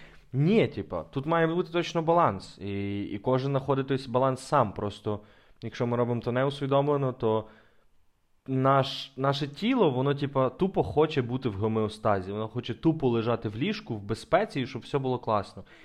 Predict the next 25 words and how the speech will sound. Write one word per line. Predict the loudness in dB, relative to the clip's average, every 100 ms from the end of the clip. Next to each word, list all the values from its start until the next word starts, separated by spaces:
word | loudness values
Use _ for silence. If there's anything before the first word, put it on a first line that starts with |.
| -20 -6
І | 0
якщо | 0 2 2
ми | 4 2 -2 -18 0
не | 2
наділяємо | 4 2 6 6 8 6 2
трохи | 0 0 0 0 -4 -6 -20 _ -10
якоюсь | 2 2 4
власною | 4 4 2 -2
мотивацією, | 0 2 2 2 0 -2
власною | 0 0 -2 -6
силою | -4 0 0 0
волі, | 2 2 0 -4 -12 _ -2
той | 0
напрямок | 6 6 6 4 0 0 2
розвитку | 2 2 -4 -8 -10
і | -6
ту, | -4 0 0 0 -8 -20 _
типа, | -4 -4 -6
силу | 0 2 4 4
не | 2
прикладаємо | -2 -2 0 2 2
в |
розвиток, | 2 0 -2 -8 -4
ту | -2
енергію, | 0 0 0 0 0